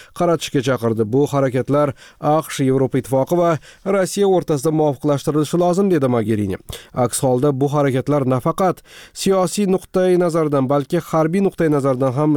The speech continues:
juda xavfli oqibatlarga olib kelishi mumkin", deya ogohlantirdi Yevropa tashqi ishlar vaziri. Rossiya havo hujumlari yordamida Suriya armiyasi prezident Basar Asadga qarshi kurashayotgan barcha guruhlarga, e, nisbatan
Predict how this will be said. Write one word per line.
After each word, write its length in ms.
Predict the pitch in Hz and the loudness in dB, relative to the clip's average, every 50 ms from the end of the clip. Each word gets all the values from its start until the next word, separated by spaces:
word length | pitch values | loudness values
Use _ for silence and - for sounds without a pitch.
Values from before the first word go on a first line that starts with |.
| 127 | 0
juda 200 | 117 123 131 139 127 107 | 0 0 0 0 0 0
xavfli 360 | 135 135 139 123 - 135 151 160 156 139 | 0 0 0 0 0 0 0 0 0 -2
oqibatlarga 560 | - - 147 139 - - 139 135 131 127 135 131 | -2 -2 -2 -2 0 0 -2 0 0 0 0 0
olib 160 | 131 135 131 - - | 0 0 -2 -2 -2
kelishi 280 | - 139 135 123 - 139 135 | -2 -2 0 0 0 0 0
mumkin", 240 | 135 131 - 147 147 131 | 0 0 0 0 0 2
deya 200 | 131 120 123 131 139 135 127 | 2 2 2 0 0 0 0
ogohlantirdi 640 | 117 123 113 - 127 120 113 - 110 110 113 117 120 120 - - - - - - - - - - 120 | 0 -2 -2 -2 -2 -2 -2 -2 -2 -2 0 0 0 0 -2 -6 -12 -18 -18 -18 -20 -16 -6 -2 0
Yevropa 400 | 123 123 120 123 123 113 - 131 120 | 2 2 2 2 0 0 0 -2 -2
tashqi 340 | - - 123 117 - - 131 117 | -2 -2 -4 -4 -2 -2 -4 -4
ishlar 220 | 98 - 117 107 107 110 | -2 -2 0 0 2 2
vaziri. 320 | 117 117 113 127 120 113 101 90 - - - - - - - | 2 2 0 0 0 0 -2 -2 -6 -12 -18 -18 -16 -8 -4
Rossiya 400 | 113 113 113 104 - 131 131 127 120 107 | -2 0 0 0 0 0 0 0 0 0
havo 180 | 123 123 123 120 120 | 0 0 0 0 0
hujumlari 540 | 123 120 127 127 127 123 127 123 131 135 139 135 131 117 110 120 | 0 0 0 2 2 2 2 2 2 2 2 2 0 -2 -2 -2
yordamida 440 | 127 131 131 131 147 147 160 175 185 160 - | -2 0 0 0 0 0 0 0 -2 -2 -2
Suriya 360 | - 196 196 196 196 196 202 208 202 190 | -2 0 0 0 0 0 0 2 2 2
armiyasi 440 | 190 185 185 180 160 143 - 139 120 104 - - - - - _ | 2 2 2 0 0 0 -2 -2 -2 -2 -4 -8 -18 -20 -20 _
prezident 500 | - 175 170 180 165 165 156 165 180 170 156 135 135 | -2 -2 0 0 0 0 0 0 0 0 0 -2 -2
Basar 300 | 151 151 - - 170 165 156 | -2 -2 -2 -2 -2 0 -2
Asadga 280 | 143 156 - - - 156 - | -2 -4 -4 -6 -6 -4 -2
qarshi 280 | 151 151 143 - - 170 151 | -2 -2 -2 -2 -2 -4 -2
kurashayotgan 540 | - 156 156 143 131 147 139 - - 160 151 143 123 127 | -2 -2 -2 0 0 -2 -2 -2 -2 -2 -2 0 0 0
barcha 340 | 135 139 139 135 - 156 151 143 139 | 0 0 0 -2 -2 -2 -2 0 0
guruhlarga, 840 | 151 160 160 147 - 170 165 170 175 175 175 175 175 202 208 202 165 135 104 - - - - - - - _ | 0 0 0 0 0 0 0 2 0 0 -2 -2 0 0 2 2 0 0 -2 -6 -12 -20 -20 -20 -20 -14 _
e, 80 | - 123 123 123 131 | -2 -2 0 0 0
nisbatan 420 | 135 127 - 151 139 - 147 151 | -2 0 -2 -2 0 0 0 0